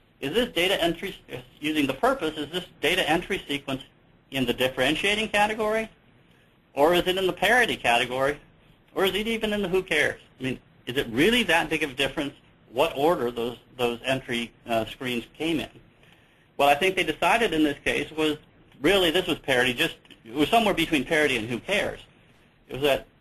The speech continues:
that there was no reason to try to put a lot of effort into changing the data entry system in order to meet an arbitrary legacy solution when all it required was a change in process and change in the way people work slightly,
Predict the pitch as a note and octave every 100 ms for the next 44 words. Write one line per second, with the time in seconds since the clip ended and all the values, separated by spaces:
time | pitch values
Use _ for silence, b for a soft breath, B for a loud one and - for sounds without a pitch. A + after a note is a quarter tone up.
0 | - B2+ A2+ C3+ C3+ C#3+ F#3+ F3 E3 G#3
1 | G#3 D3+ C3 - - D3 C3+ - B2+ B2+
2 | E3+ F#3 D3+ - C3+ A#2 - C3+ - A#2+
3 | G#2+ - D3 D#3 F3+ D3 C3 A#2+ B2+ B2
4 | A2+ E3 G3 F3 A#2+ G#2 - A2 A#2 b
5 | b b - B2+ C3 B2+ B2 - B2 A#2
6 | - A2+ C3 D#3 C#3 A#2 C3 C#3 C#3 -
7 | B2+ A#2 A2 C#3 F#3 - A#2 - A2+ G#2
8 | G#2 G#2+ G#2+ B B B B A#2+ C3 B2+
9 | B2+ - _ _ _ _ _ _ _ -
10 | C#3+ D#3+ C#3 C3+ C#3 C#3 B2+ B2 - C#3+
11 | C3 B2 A2 C3+ D#3 - A#2 A2+ A#2+ A2+
12 | C#3 B2 A#2 A2 G#2+ A#2 A2 B2 A2 A2+
13 | D#3 D3 - A#2 C3 A#2 A2